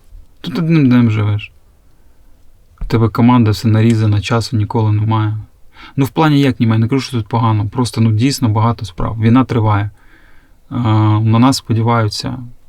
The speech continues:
побратими, ми це розуміємо. І це все ж серйозно, ну, типу, це не, не гра. І якщо ти серйозно до цього ставишся, то ти намагаєшся, ну, скажімо так, той вільний час, який з'являється, все ж таки вкласти в, в розвиток,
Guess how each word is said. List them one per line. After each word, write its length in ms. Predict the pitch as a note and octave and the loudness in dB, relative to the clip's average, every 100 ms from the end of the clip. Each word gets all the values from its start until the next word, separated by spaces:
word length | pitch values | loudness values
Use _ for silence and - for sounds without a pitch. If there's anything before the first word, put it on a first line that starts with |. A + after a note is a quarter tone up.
| - | -6
побратими, 640 | A#2+ A#2 G#2+ A#2 G#2 A2 - - | 0 0 0 -2 -2 -4 -8 -2
ми 140 | A#2 | 0
це 180 | A2+ A2+ - - | 0 -4 -6 -4
розуміємо. 680 | A2+ G#2 G#2+ G#2 G#2 A2 A2 - _ - _ _ _ _ _ - | -2 0 2 2 0 -4 -10 -20 _ -20 _ _ _ _ _ -12
І 60 | G#2+ | -4
це 120 | C3+ | -2
все 180 | - A#2 | -2 -2
ж 100 | - | -2
серйозно, 520 | A2 A2 C3+ B2+ A2 | 0 2 2 2 0
ну, 160 | G#2+ G#2 | -2 -4
типу, 240 | A2+ - | -8 -10
це 220 | - A2+ | -8 -6
не, 200 | G#2+ A2+ | -4 -2
не 120 | G#2+ | -2
гра. 320 | G#2 G#2+ A#2 A#2+ - - - - - - - - - | 0 0 -2 -4 -14 -20 -20 -20 -20 -20 -20 -14 0
І 60 | |
якщо 200 | A#2+ G#2+ | 0 2
ти 100 | A2 | -2
серйозно 360 | G#2+ A#2+ A#2 A2+ | -2 0 2 2
до 60 | G#2+ | 0
цього 240 | A#2 G#2+ | 0 -2
ставишся, 400 | - B2 B2+ - | 0 -2 -2 -4
то 80 | B2 | -10
ти 340 | - A2 A2 A#2 | -4 -2 -2 -2
намагаєшся, 840 | A2 G#2+ G#2+ G#2+ G#2+ - C3 A2 - _ _ - - _ _ _ _ _ - - | -2 0 0 0 -2 -4 -8 -10 -14 _ _ -20 -20 _ _ _ _ _ -18 -4
ну, 140 | A#2+ | -2
скажімо 380 | G#2+ G#2+ G#2+ G2+ | -2 -2 0 -2
так, 220 | - G#2+ - | -2 -8 -2
той 140 | B2 | 2
вільний 320 | A2 A2+ A2+ | 2 4 2
час, 360 | G2+ C3+ C3 - | 0 -2 -4 -6
який 240 | - A2+ | -8 -4
з'являється, 540 | G#2 A2 A2+ A#2+ A#2 G#2+ | -2 -2 -2 -2 -2 -4
все 140 | A#2 | -6
ж 80 | A2 | -4
таки 200 | A2 A2 | -6 -8
вкласти 460 | - G#2+ G#2+ - C3+ | -8 -6 -6 -8 -14
в, 60 | A#2+ B2 - - _ - - _ - | -14 -16 -18 -20 _ -20 -20 _ -10
в 100 | B2 | -4
розвиток, 720 | A2+ A#2 A#2 G#2+ A#2 - - | -2 -2 -4 -4 -8 -8 -20